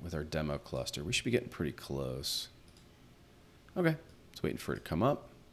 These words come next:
And let's go back to our A W S cluster. Meanwhile, the whole time, the cluster is available, right? So I can continue to do cluster operations.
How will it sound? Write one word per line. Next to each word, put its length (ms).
And 200
let's 160
go 160
back 280
to 80
our 80
A 100
W 320
S 140
cluster. 680
Meanwhile, 380
the 60
whole 160
time, 280
the 80
cluster 420
is 240
available, 520
right? 200
So 140
I 80
can 100
continue 300
to 100
do 140
cluster 420
operations. 840